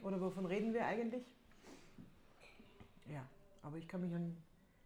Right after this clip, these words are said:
eines der ersten Seminare neunzehnhundertsiebenundneunzig erinnern, wo es darum ging, wie verwenden wir jetzt das Internet, um jungen Menschen Informationen näher zu bringen. Und das war in Finnland, weil die Finnen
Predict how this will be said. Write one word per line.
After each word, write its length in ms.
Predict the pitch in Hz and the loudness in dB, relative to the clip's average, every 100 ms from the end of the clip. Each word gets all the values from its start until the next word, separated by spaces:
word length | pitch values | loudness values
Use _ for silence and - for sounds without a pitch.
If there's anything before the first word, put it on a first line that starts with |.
| - - - - - - - - - - - - - - - | -20 -20 -20 -20 -20 -20 -20 -20 -20 -20 -20 -20 -20 -20 -4
eines 240 | 160 180 180 | 2 2 4
der 100 | - | 4
ersten 280 | 185 220 | 4 4
Seminare 720 | 190 208 202 190 185 190 190 190 | 4 4 8 10 12 10 10 8
neunzehnhundertsiebenundneunzig 1040 | 175 170 170 175 277 294 202 160 160 175 | 6 4 4 4 8 8 8 8 6 4
erinnern, 360 | 165 175 175 170 | 4 6 4 4
wo 60 | |
es 80 | 170 | 2
darum 320 | 175 180 170 | 2 4 4
ging, 420 | 160 175 175 170 170 - - - | 4 4 4 4 0 -6 -14 -2
wie 200 | 180 190 | 2 2
verwenden 420 | 185 175 180 185 | 4 4 4 6
wir 60 | 180 | 4
jetzt 220 | 175 175 | 4 2
das 80 | 220 | 2
Internet, 420 | 190 190 180 175 | 4 4 4 6
um 140 | 180 | 4
jungen 260 | 180 180 180 | 6 6 6
Menschen 480 | 170 170 - 180 180 | 4 2 2 4 4
Informationen 600 | 170 175 185 220 226 175 | 4 2 4 6 8 8
näher 220 | 143 143 | 6 2
zu 100 | 147 | -2
bringen. 340 | - 104 - - - - - - - - - - - - - - - - - | -4 -6 -6 -8 -10 -16 -20 -20 -20 -20 -20 -20 -20 -20 -20 -20 -20 -20 -8
Und 200 | 143 - | -6 -6
das 140 | 151 151 | -4 0
war 80 | |
in 80 | 147 | 2
Finnland, 500 | 135 262 220 180 233 | 10 12 12 10 8
weil 140 | 170 147 | 2 2
die 80 | |
Finnen 420 | 165 190 170 170 | 0 2 4 2